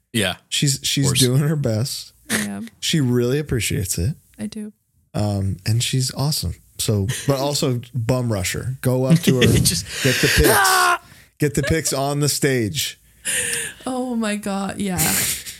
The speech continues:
Speaker 3: That
Speaker 2: You
Speaker 3: show was funny. I feel like the mic stand was down more than it was up the whole set. And I
Speaker 2: Yep.
Speaker 3: didn't even sing really that much. So I wasn't that upset that I couldn't hear
Speaker 2: It was,
Speaker 3: myself.
Speaker 2: the crowd was singing so loud that it didn't even matter.
Speaker 3: That was really crazy.
Speaker 2: The vibe was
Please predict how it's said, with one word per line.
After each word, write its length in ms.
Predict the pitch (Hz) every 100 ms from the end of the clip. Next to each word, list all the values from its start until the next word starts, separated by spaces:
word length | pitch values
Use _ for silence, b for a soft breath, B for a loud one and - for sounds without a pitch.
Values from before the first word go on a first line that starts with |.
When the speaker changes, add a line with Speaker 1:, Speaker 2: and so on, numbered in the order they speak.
| -
Speaker 3:
That 160 | 202 247
Speaker 2:
You 40 | 262
Speaker 3:
show 240 | 359 370
was 180 | 349 -
funny. 340 | 233 233 208
I 120 | 151
feel 180 | 208 226
like 160 | 233 247
the 80 | 240
mic 320 | 180 175 -
stand 440 | - 214 220 233
was 160 | 180 190
down 480 | 185 180 170 202 190
more 200 | 180 190
than 120 | 190
it 140 | -
was 220 | 151 185 -
up 260 | 165 -
the 100 | 196
whole 160 | 196 185
set. 360 | - 165 196 175
And 80 |
I 60 | 185
Speaker 2:
Yep. 200 | 107 160
Speaker 3:
didn't 200 | 226 214
even 180 | 202 160
sing 340 | - 170 170 185
really 220 | - -
that 240 | 190 175
much. 300 | 151 180 -
So 100 | -
I 40 | 196
wasn't 300 | 220 196 -
that 200 | 170 180
upset 320 | - - 196
that 140 | 208 202
I 20 |
couldn't 220 | 226 208
hear 100 | 214
Speaker 2:
It 140 | 214
was, 80 | 151
Speaker 3:
myself. 140 | 147 139
Speaker 2:
the 100 | 143
crowd 340 | - 139 151
was 120 | 135
singing 240 | - 127 113
so 240 | - 107
loud 320 | 95 110 90
that 100 | -
it 100 | 92
didn't 200 | - 98
even 180 | 90 80
matter. 300 | 82 85 - -
Speaker 3:
That 160 | 214 240
was 200 | 185 180
really 360 | 87 - - -
crazy. 400 | - - - 135
Speaker 2:
The 60 |
vibe 380 | 131 156 175 156
was 260 | 170 -